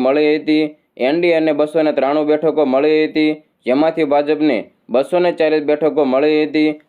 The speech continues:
તો બીજી તરફ ઇન્ડિયા ગઠબંધનને પણ બસો ને ચોત્રીસ સીટો મળી છે, જેમાં કોંગ્રેસને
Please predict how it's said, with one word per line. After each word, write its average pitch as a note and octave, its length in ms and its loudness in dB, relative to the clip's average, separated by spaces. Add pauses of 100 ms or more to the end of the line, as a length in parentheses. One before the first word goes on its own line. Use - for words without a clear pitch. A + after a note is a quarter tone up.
તો B2+ 140 -2
બીજી E3 260 0
તરફ D#3+ 280 0
ઇન્ડિયા D3 240 0
ગઠબંધનને D3+ 640 0
પણ C#3+ 180 -2 (320)
બસો B2+ 300 0
ને E3+ 180 0
ચોત્રીસ E3+ 340 0
સીટો D#3 240 0
મળી D3 380 0
છે, D#3 140 0 (320)
જેમાં D3 340 -2
કોંગ્રેસને D3+ 500 0